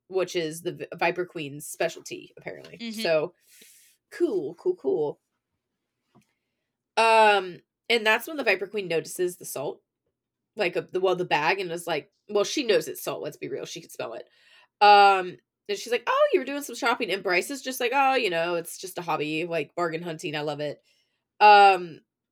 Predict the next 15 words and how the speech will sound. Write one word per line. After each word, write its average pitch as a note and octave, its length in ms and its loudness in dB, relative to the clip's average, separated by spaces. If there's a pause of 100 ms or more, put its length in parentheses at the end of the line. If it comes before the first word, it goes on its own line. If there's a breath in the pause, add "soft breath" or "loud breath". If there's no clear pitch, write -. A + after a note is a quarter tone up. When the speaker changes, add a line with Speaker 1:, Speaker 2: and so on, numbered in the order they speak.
(1120)
Speaker 1:
and, G#3 400 0 (160)
uh, F#3+ 40 -10 (240)
of F#3 100 -6
course, F#3 220 -2
the F#3 60 -12
Viper F3 180 -6
Queen's F3 220 -10
like, D3+ 200 -10
"Mm-hmm, G3+ 440 -16
sure, E3 880 -4
right, D3 320 -4
right, C#3+ 220 -6
right." C3 300 -8
Speaker 2:
Sure, F#3 440 -6 (120)
yeah. - 180 -14